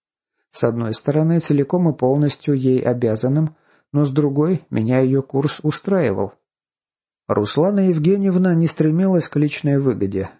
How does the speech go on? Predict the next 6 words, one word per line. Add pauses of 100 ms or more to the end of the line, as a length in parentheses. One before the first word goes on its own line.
В
ее
целях
стояла
сильная
империя –